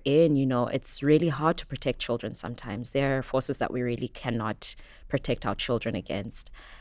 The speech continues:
And it's, it's really, um, it's really something that is special when you can carry your ancestors with you, um, your living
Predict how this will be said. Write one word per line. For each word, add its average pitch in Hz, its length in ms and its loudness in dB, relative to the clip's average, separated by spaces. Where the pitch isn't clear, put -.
And 127 160 4
it's, - 360 -2
it's - 320 -4
really, 147 640 6
um, 123 540 2
it's - 220 6
really 180 720 6
something 170 380 6
that 143 120 6
is 143 100 2
special 180 640 2
when 143 360 4
you 131 80 0
can 135 260 0
carry 143 320 2
your 127 220 0
ancestors 120 580 -4
with - 260 -10
you, 113 300 -4
um, 123 240 2
your 139 140 2
living 151 400 8